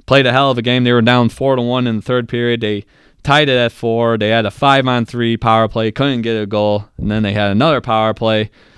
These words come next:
man advantage, couldn't get a goal.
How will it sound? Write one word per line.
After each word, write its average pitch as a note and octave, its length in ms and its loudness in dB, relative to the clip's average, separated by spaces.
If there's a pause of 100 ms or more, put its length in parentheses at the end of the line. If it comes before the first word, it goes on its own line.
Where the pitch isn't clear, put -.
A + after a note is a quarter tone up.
(260)
man A#2+ 300 2
advantage, G#2+ 720 -2 (300)
couldn't A#2 240 -2
get A2 200 -2
a G#2+ 60 -6
goal. G#2 400 0